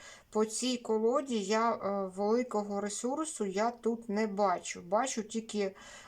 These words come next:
роботу по, м, збору, скажімо так, цього ресурсу. Далі пауза.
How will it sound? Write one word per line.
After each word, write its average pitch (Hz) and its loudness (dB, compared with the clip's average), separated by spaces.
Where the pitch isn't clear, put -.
роботу 226 2
по, 247 4
м, 175 -10
збору, 185 0
скажімо 180 -2
так, 165 -2
цього 175 -4
ресурсу. 175 -6
Далі 233 4
пауза. 165 0